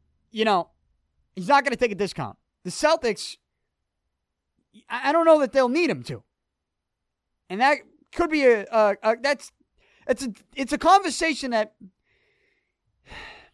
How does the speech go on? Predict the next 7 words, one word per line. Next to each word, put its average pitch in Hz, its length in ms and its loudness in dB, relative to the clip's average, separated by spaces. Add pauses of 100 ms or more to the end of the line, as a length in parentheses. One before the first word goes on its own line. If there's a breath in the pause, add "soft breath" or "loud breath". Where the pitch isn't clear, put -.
(1040)
the 254 120 -4
Celtics 403 400 2
gonna 311 140 2
have 220 100 0
to 220 60 -4
do 202 120 -4
something, - 340 -12